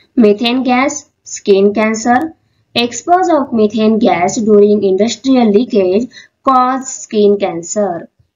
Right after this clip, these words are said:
Water containing lead, mental retardedness। Drinking water containing lead cause mental retardedness।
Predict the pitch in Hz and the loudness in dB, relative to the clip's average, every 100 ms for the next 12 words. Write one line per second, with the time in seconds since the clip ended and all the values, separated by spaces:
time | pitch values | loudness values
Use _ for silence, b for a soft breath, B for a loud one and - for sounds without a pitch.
0 | _ _ _ _ _ _ _ _ b b | _ _ _ _ _ _ _ _ b b
1 | b b 220 240 254 294 302 277 254 247 | b b -2 2 2 0 -2 -2 -2 -2
2 | 247 247 233 220 220 220 240 _ _ _ | -2 0 0 0 0 -2 -6 _ _ _
3 | _ 220 226 247 254 262 208 185 185 170 | _ -4 0 0 0 0 0 -2 0 -2
4 | 175 202 175 160 - _ _ _ - 226 | -2 -2 -2 -6 -14 _ _ _ -6 0
5 | 311 349 359 359 311 220 196 208 208 196 | 2 2 0 2 2 0 2 0 0 -2
6 | 185 196 185 185 185 226 240 190 233 277 | -2 -2 -2 -2 -2 0 2 2 0 -4
7 | - 233 220 233 220 226 185 175 175 180 | 0 0 0 -4 -4 -4 -4 -4 -6 -8
8 | 185 170 175 170 170 202 226 147 - - | -6 -8 -8 -8 -6 -4 -4 -6 -8 -16
9 | - | -20